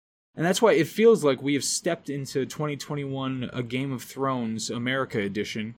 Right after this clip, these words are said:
And now it's just, uh, who can we usher into the high-tech guillotine first? So obviously we have to pull out of this, we have to pull out of this nosedive, and we have to do it while we have all the worst elements in the world coming at us from every direction. So hopefully,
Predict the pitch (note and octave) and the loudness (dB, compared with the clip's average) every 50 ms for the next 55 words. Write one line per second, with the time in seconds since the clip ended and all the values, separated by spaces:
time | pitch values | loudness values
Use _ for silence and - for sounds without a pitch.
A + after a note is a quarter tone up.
0 | _ _ _ _ - C#3+ C#3+ D3+ E3 F3 F#3 F3 D#3+ - - - C#3+ B2+ - - | _ _ _ _ -2 -2 0 2 2 2 2 2 0 -2 0 0 0 0 -2 -2
1 | - G2+ A2 - - - A2+ - - F#3+ F#3 F3 - - F3+ D#3+ D#3 D3+ C#3+ - | -2 -2 -2 -2 -4 -10 -6 2 4 4 4 4 2 0 0 0 2 2 2 2
2 | - - D3 C#3+ - - D#3 D3 C#3 C3 G2+ A2+ C3+ C#3 B2 - C#3 B2+ B2 A#2 | 2 2 0 0 0 0 2 2 4 2 2 0 -2 -4 -4 -6 -2 0 2 2
3 | A2 A2 A2 G#2+ A2 - _ - - E3+ E3+ D#3+ - - F3 D3+ C3+ A2+ A#2 C#3+ | 4 2 2 0 -4 -10 _ 0 2 4 4 4 2 2 0 0 0 0 0 4
4 | F3 F#3+ D#3+ C3 - - B2+ A#2+ A#2 A2+ A2 - - F#2+ F#2 D#2+ D#2+ - - - | 4 4 4 4 2 -2 -2 0 -2 -2 -6 -2 -2 0 2 2 2 0 -2 -4
5 | - - - _ _ _ _ _ _ _ - - E3+ D#3 C3+ - D#3 E3+ E3+ D3+ | -4 -14 -20 _ _ _ _ _ _ _ -8 0 2 2 4 4 4 4 4 2
6 | - D#3+ D#3 C#3+ C#3+ C3+ D3 F#3 G3 - F#3+ C#3 - E3+ E3 D#3 E3 G3 G#3+ G3 | 2 2 2 2 4 4 4 4 4 4 0 0 2 2 4 4 4 4 4 4
7 | D#3+ D#3 D#3+ - - - D3 D3+ D#3 D#3 - - - F#3 F3 F3 E3+ E3 E3 D#3 | 4 4 4 4 0 0 2 0 0 0 0 0 2 4 6 6 4 4 2 -2
8 | - D#3+ D#3+ E3+ F#3+ G3 F3+ C#3 B2 A2+ A2+ A#2+ C3 D#3 D#3 - - - - - | -2 -2 -2 -2 -2 -2 -2 0 2 2 2 2 0 0 -2 -6 -14 -18 -10 -8
9 | C3 C3+ C#3 C#3+ D3 D3 - - C#3 B2 C#3+ F3+ F#3+ E3 A#2+ A#2 B2+ B2+ C3 C3 | -8 -6 -6 -4 -6 -6 -6 -8 -4 0 2 4 4 2 2 0 0 0 0 -2
10 | C3 C3 B2 B2 C3 C3 B2+ B2+ A#2+ A#2 - _ _ D3 D3+ E3 F3 F3+ F3 D#3+ | -2 -4 -4 -6 -6 -8 -8 -10 -10 -12 -18 _ _ 0 4 6 6 6 6 4
11 | D#3+ E3+ D#3+ - - - D#3 D#3 E3 D#3+ D#3 D#3 - - C#3+ C3 B2+ C3+ D#3 F#3 | 4 4 2 2 0 0 0 0 0 0 -2 -2 -2 -2 -2 -2 0 2 2 4
12 | F#3 D3+ B2 A#2 A2+ - C#3 C#3 C#3 C3+ C3 C3 C3 C3 - - - C3 B2+ A#2+ | 4 4 2 2 0 -4 -4 -4 -2 -4 -4 -2 -2 -4 -4 -4 -4 -6 -6 -6
13 | - - C#3 C#3+ C#3 C#3+ C3 A#2 A#2+ A#2 C3 C#3+ D#3 - - - G2 - C#2 - | -6 -4 -4 -2 -2 -2 -4 -2 -2 0 0 -2 -2 -4 -8 -8 -8 -8 -6 -6
14 | - - - A#2+ A#2 A#2+ A#2+ A#2+ A#2+ A#2 A#2 A2 - C#3 - D#3 D#3+ D3 - C3 | -6 -4 -2 -2 0 0 2 2 2 2 0 0 -2 -4 0 0 0 0 0 -4
15 | A#2+ A2+ A2 G#2 G2 F#2+ | 0 0 0 0 -2 -8